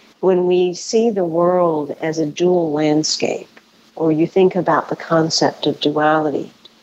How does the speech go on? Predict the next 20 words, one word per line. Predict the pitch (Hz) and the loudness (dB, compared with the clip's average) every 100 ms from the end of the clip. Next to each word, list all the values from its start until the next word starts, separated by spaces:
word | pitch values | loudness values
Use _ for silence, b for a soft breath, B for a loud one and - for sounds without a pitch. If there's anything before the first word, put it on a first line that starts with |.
| b b b | b b b
the | 180 185 | -2 0
only | 208 277 277 175 156 | 2 0 -2 -4 -2
reason | 190 220 240 - 180 147 - - _ _ _ - | 0 2 2 0 -4 -4 -8 -16 _ _ _ -18
that | 160 165 160 | -4 0 2
it | 156 - | 0 -4
can | - - 196 185 175 - | -14 -4 0 2 0 -4
exist | 156 160 240 277 180 - - - | -12 -2 0 2 0 -6 -8 -2
is | 170 175 | -2 -2
because | 175 180 - 185 175 170 B B B _ | -4 -4 0 2 2 0 B B B _
there | 156 190 196 | -2 2 2
is | - 196 208 190 - | 0 0 2 0 -4
a | 170 | -4
duality | 160 170 165 170 175 170 151 | -2 -2 0 2 2 2 0
within. | 143 139 - 147 117 - - _ - | -2 -6 -2 0 0 -2 -12 _ -6
There | - - | -4 2
is | 180 190 | 2 4
a | - 165 | 2 0
divide | 170 - 156 156 160 151 151 - b b b _ - | -2 0 0 2 2 0 -2 -4 b b b _ 0
that | 160 | 2
exists | 160 165 170 175 165 - - | 2 0 0 2 2 -4 -8